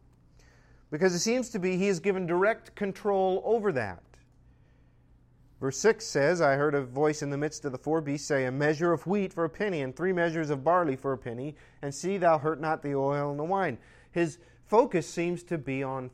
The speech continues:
food. And it doesn't necessarily mean that the food supply is gone. By the way, if it,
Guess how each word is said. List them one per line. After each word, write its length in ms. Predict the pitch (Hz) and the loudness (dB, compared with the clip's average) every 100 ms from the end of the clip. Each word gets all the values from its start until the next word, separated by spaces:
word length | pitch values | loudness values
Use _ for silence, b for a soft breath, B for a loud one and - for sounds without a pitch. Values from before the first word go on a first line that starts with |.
| - | -6
food. 340 | 165 165 123 117 | 0 2 2 0
And 120 | 160 | 0
it 140 | 233 | 2
doesn't 320 | 285 320 359 311 | 2 0 -2 -4
necessarily 880 | 330 320 269 - 262 240 214 208 190 | -6 -6 -10 -4 -2 0 -2 -2 -2
mean 600 | 175 208 285 170 160 185 | -4 -4 -2 -4 -4 -6
that 120 | 175 | -4
the 100 | 185 | -4
food 340 | - 247 214 | -2 -2 -2
supply 420 | 202 175 175 165 | -6 -2 -2 0
is 160 | 143 135 | -4 -6
gone. 480 | 135 202 180 110 107 B B - | -4 -2 0 -2 -8 B B -4
By 260 | 202 254 | 0 2
the 80 | 233 | 2
way, 440 | 151 160 180 185 185 b b b - | 2 0 0 -4 -6 b b b -10
if 180 | 202 160 | -6 -4
it, 200 | 123 | -6